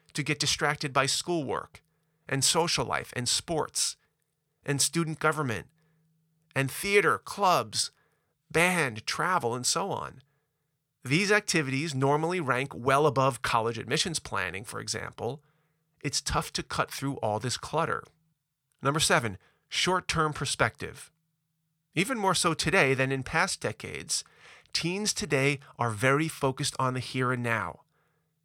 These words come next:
You know what it's like with the smartphones and the swiping and the real-time on-demand communications. It makes it very difficult for teens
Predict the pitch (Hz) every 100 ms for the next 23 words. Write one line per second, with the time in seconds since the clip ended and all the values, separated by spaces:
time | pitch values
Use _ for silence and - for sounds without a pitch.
0 | _ _ 131 156 214 220 202 185 185 165
1 | - 180 151 - 151 143 156 - _ -
2 | - 143 160 - 151 143 143 131 143 160
3 | _ _ _ _ _ _ _ _ - 143
4 | 127 151 165 - 160 160 - 139 147 143
5 | 139 139 139 143 135 139 - 117 110 113
6 | 147 175 - _ _ _ _ _ _ _
7 | _ _ _ - 170 202 - 135 190 202
8 | 202 - - 147 - 170 - 143 127 127